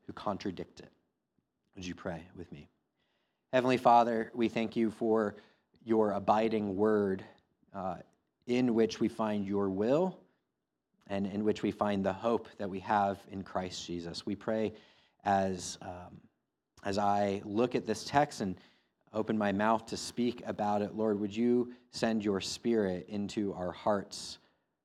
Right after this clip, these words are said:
that we might, um, see your goodness more clearly, um, and the hope that we have in Christ more fully. In his name we pray. Amen. Um,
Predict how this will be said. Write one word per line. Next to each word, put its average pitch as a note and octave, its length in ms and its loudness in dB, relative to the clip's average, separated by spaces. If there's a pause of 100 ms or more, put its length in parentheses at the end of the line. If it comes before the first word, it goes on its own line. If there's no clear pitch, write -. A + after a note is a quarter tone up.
(140)
that G2 160 -4
we G2+ 100 0
might, F#2+ 460 -2 (100)
um, F2+ 380 -16 (560)
see B2 380 2
your G#2 200 2
goodness A2+ 540 -2
more F#2+ 160 -2
clearly, G2+ 640 0 (640)
um, E2 240 -18 (220)
and F#2 120 -8
the F2 60 -4
hope G2+ 240 -4
that G2 80 -4
we F2+ 100 -4
have F2 220 -4
in E2+ 100 -6
Christ - 460 -8
more F2 140 -8
fully. D#2 440 -16 (480)
In E2 220 -8
his F#2 260 -4
name F2+ 160 -4
we F2 100 -6
pray. D#2+ 280 -8 (220)
Amen. D#2+ 260 -10 (1700)
Um, G2+ 440 -2